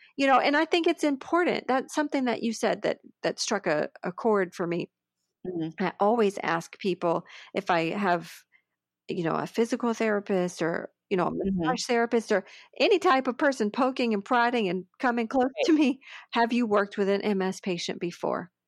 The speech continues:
Speaker 1: That is
Speaker 2: Right.
Speaker 1: the number one question. And
Speaker 2: Right.
Speaker 1: every disease is different. And, you know, one size doesn't fit all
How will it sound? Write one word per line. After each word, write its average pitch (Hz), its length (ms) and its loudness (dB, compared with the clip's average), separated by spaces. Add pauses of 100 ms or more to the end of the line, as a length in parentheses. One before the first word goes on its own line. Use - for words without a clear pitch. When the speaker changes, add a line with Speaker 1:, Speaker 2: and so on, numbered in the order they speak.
(280)
Speaker 1:
That 202 180 2
is 202 80 0
Speaker 2:
Right. 247 300 0 (120)
Speaker 1:
the 175 100 0
number 196 420 0
one 180 280 -4
question. - 640 -10 (960)
And 190 380 2
Speaker 2:
Right. 262 400 2 (540)
Speaker 1:
every 240 320 2
disease 202 580 0
is 180 180 -4
different. - 460 -6 (560)
And, 165 580 -2 (1040)
you 208 120 2
know, 165 500 0
one 208 520 0
size 208 340 2
doesn't 190 320 2
fit - 260 -2
all 156 420 0